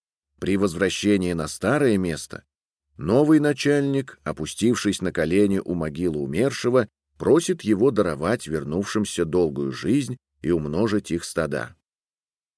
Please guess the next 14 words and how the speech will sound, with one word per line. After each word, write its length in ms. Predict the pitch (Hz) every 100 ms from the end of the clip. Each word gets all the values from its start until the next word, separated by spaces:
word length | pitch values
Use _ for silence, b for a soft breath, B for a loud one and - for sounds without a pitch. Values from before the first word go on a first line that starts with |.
| _ _
Власть 460 | - - 127 202 -
начальника 720 | 135 - 143 165 151 135 127
авагереросов 960 | - 107 90 71 73 90 117 110 - 92
невелика. 720 | 95 92 87 85 - 64 65 _ _ _ _ _ _
Ему 280 | - 85 175
повинуются 720 | 214 127 117 135 180 160 -
больше 460 | 120 95 139 135 120
из 280 | - 104 87
выгоды, 560 | 101 160 101 82 - _ _ -
так 160 | 73 -
как 240 | 69 -
он 220 | 143 180
делает 420 | 113 80 101 104
подарки. 600 | - 107 85 65 - -